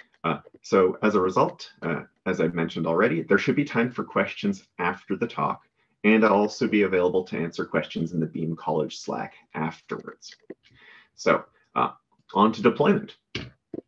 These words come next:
Of all the S D K languages, Go is the only one that must be statically compiled into an architecture, architecture-specific executable. So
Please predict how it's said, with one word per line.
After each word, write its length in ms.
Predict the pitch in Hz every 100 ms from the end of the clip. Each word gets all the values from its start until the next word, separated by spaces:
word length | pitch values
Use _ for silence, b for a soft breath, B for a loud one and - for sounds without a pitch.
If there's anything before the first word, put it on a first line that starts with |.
| _ _ _ _ - _ _ _ _ _
Of 240 | - - 120
all 240 | 147 196
the 200 | 196 180 135
S 160 | -
D 100 | 143
K 240 | - 107 92
languages, 640 | - - - - - - _ _ _ b _ - -
Go 240 | 139 180
is 100 | 190
the 140 | 180
only 280 | 113 131 151
one 200 | 135 127
that 180 | 117 92
must 240 | 113 117 -
be 120 | 85
statically 720 | - - - 87 135 131 113
compiled 560 | - 104 - - - -
into 240 | - - -
an 120 | - -
architecture, 540 | 117 - 160 156 151 - 151 -
architecture-specific 1040 | 147 - 160 151 - 135 - 123 - - -
executable. 720 | - - 85 - 80 - - _ _ _ b b b b b b b _ _ - _ _
So 400 | - 120 117 113